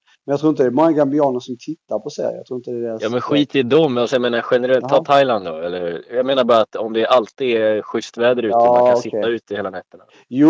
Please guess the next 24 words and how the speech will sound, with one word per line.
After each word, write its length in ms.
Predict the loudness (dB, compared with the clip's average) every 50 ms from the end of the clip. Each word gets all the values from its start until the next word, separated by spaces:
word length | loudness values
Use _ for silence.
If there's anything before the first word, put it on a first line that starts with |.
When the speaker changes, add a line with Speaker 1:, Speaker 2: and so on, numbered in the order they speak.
| 8 8
Speaker 1:
men 120 | 8 8 8
jag 120 | 8 8 6
har 300 | 8 8 8 8 8 6
ju 1040 | 4 4 4 6 6 6 6 6 4 4 4 4 4 2 2 2 0 -2 -4 -8 -8 -4
jobbat 480 | 2 4 4 4 6 4 2 4 4
utomlands 580 | 2 2 2 0 0 0 2 0 0 -2 -6 -8 -2
när, 460 | 0 2 4 4 2 0 0 -4 -6 -4
och 200 | -2 -2 -2 0
där 160 | 0 0 0 2
det 60 | 0
har 60 | 2
varit 260 | 2 0 0 0 2
varmt 340 | 2 2 4 2 0 -4 0
varje 280 | 2 4 4 4 4 2
dag 240 | 0 0 -2 -2 -4
i 160 | -6 -6 -8
ett 100 | -8 -4
halvår, 360 | -4 -4 -4 -4 -8 -10 -10 -12 _ _ _ _ _
mer 140 | -14 -12 -10
än 100 | -10 -10
det. 160 | -10 -12 -14 _ _ _ _ _ _ _ _ _ _ _ _ _ _ _ _ _ _ _ -6
Och 60 | -2
då 80 | 2
Speaker 2:
Ja. 40 | 4